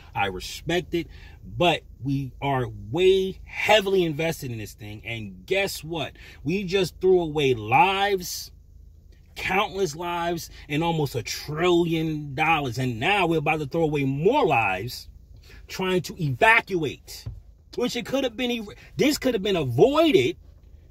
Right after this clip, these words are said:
if we had the right dude in the, the White House. But, you know,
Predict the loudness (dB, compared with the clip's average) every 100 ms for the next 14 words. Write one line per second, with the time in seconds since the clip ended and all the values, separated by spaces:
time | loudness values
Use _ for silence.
0 | -4 6 6 6 2 8 8 8 0 -2
1 | 4 2 2 -2 0 0 -2 -8 -8 -6
2 | -6 -6 -4 -2 2 2 2 0 -2 -4
3 | -16 -10 0 4 4 0 -6 -4 -4 -6